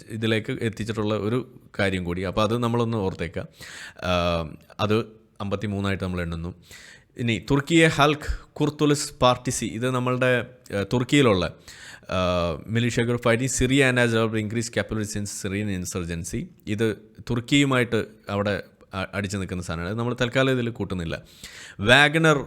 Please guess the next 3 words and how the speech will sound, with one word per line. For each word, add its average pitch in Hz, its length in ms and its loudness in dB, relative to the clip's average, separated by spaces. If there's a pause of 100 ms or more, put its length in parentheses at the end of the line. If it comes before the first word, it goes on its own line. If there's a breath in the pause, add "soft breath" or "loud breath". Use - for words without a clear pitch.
(200)
ഏഹ്, 107 440 2
ഗ്രൂപ്പ്, 98 400 0 (1200)
ഏഹ്, 92 200 -4